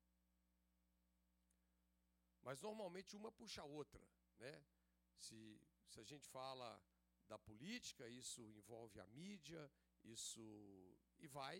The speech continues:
né? É, envolve artes. Você já viu como é que se estabelece uma mentalidade de uma nação?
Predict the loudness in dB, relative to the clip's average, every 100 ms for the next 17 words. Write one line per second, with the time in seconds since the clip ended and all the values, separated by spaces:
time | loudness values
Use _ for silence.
0 | -2 -4 -4 -4 -8 -20 -20 -20 -18 -10
1 | -8 -8 -6 -4 0 2 0 -2 0 2
2 | 2 0 -2 -2 0 2 0 -4 -12 -20
3 | -20 -20 -20 -20 -20 -20 -20 -20 -20 -20
4 | -20 -20 -20 -14 -2 2 4 4 2 0
5 | -2 0 2 4 4 4 4 4 4 4
6 | 4 4 2 2 0 2 2 2 2 2
7 | 2 0 0 0 2 2 2 -2